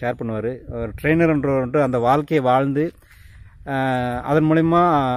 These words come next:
அவருடைய வா-, வாழ்க்கையில முன்னேற்றங்கள் ஏற்படுத்தி அடுத்த, அடுத்த நிலைக்கு போகும்போது தான் வந்துட்டு ம-, அடுத்தவங்கள ட்ரெய்னரா மாத்துறதுக்கு முயற்சி பண்ணுவாங்க.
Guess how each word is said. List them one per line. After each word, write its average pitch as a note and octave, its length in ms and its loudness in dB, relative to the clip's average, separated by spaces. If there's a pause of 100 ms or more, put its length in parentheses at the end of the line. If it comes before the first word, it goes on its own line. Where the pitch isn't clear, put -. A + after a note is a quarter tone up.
அவருடைய D3 460 4
வா-, C#3+ 280 2
வாழ்க்கையில C3+ 840 0
முன்னேற்றங்கள் C#3 500 0
ஏற்படுத்தி C3+ 560 -2
அடுத்த, C3 400 0
அடுத்த C3 240 -2
நிலைக்கு D#3 260 2
போகும்போது C3+ 320 -2
தான் C#3 300 0
வந்துட்டு B2+ 440 -4
ம-, C#3 160 -2
அடுத்தவங்கள C3 560 0
ட்ரெய்னரா C3 460 0
மாத்துறதுக்கு B2 560 -4
முயற்சி B2 240 -4
பண்ணுவாங்க. A2+ 340 -4